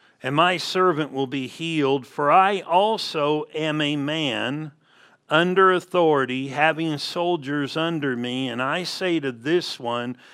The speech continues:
'Go,' and he goes, and to another one, 'Come,' and he comes, and to my servant, 'Do this,' and he does it."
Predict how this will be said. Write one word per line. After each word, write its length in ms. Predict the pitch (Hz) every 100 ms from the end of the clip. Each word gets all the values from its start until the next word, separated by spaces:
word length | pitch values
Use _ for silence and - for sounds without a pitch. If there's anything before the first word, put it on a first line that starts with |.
| - _ 127
'Go,' 440 | 120 165 175 185 196
and 100 | 196
he 100 | 185
goes, 880 | 147 151 143 143 143 151 135 - - _ _ _ _ _ _ _
and 180 | 131 135
to 120 | 143
another 280 | 147 170 185
one, 180 | 175 160
'Come,' 440 | - - 180 190
and 100 | 190
he 80 | 202
comes, 800 | - 160 147 143 143 147 147 - _ _ _ _ _ _ _ _ -
and 160 | 120
to 80 | 131
my 240 | 139 180 190
servant, 580 | - 190 175 151 131
'Do 280 | 127 165 156
this,' 440 | 139 170 143 - 139
and 240 | 123 113
he 640 | - 165 165 147 131 117 _ _ _ 123 113 104
does 420 | 135 131 113 92
it." 320 | 85 _